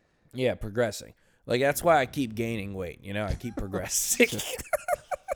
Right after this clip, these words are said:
Speaker 1: <laughs> That's the move. You gotta keep growing, you know?
Speaker 2: Yeah.
Speaker 1: <laughs> Oh, man. What time are we at?
Speaker 2: But you know why I think there's so many of those
Speaker 1: We're not.
Speaker 2: popping up?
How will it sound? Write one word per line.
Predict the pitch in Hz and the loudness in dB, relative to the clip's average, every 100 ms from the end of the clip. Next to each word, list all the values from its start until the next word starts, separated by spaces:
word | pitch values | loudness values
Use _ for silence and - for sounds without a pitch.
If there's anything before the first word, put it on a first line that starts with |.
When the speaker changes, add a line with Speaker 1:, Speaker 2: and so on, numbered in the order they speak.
| - - - _ _ _ - | -6 -8 -8 _ _ _ 6
Speaker 1:
<laughs> | |
That's | 320 269 247 - 180 - | 10 10 10 8 6 4
the | 180 | -2
move. | 170 180 127 107 | 4 4 4 2
You | 123 - | -4 4
gotta | 185 | 4
keep | 175 156 156 | 4 0 0
growing, | 147 156 147 107 101 | 2 4 4 0 -6
you | 107 | -6
know? | 117 131 - - - - - - _ _ | -6 -6 -8 -14 -14 -16 -20 -20 _ _
Speaker 2:
Yeah. | - 107 - - - | -10 -10 -6 -4 -2
Speaker 1:
<laughs> | 381 - _ _ _ _ _ _ _ _ _ _ - | 0 -2 _ _ _ _ _ _ _ _ _ _ -6
Oh, | - 143 151 143 135 127 | 0 6 6 8 6 4
man. | 120 127 120 | 2 2 2
What | 110 135 | 0 0
time | 160 139 | 2 2
are | 120 | 2
we | 107 104 | 2 2
at? | 101 101 _ - - _ _ - | 0 -4 _ -20 -20 _ _ 0
Speaker 2:
But | 131 175 | 6 6
you | 170 170 | 6 4
know | 214 | 6
why | 262 285 254 | 6 4 0
I | |
think | - 214 - | -2 -2 0
there's | 170 - | 0 0
so | - 156 160 | 2 4 4
many | 156 | 2
of | 151 | 2
those | 135 139 | 2 2
Speaker 1:
We're | 156 | 2
not. | 135 123 | 2 0
Speaker 2:
popping | 113 | -2
up? | 123 - _ | -4 -6 _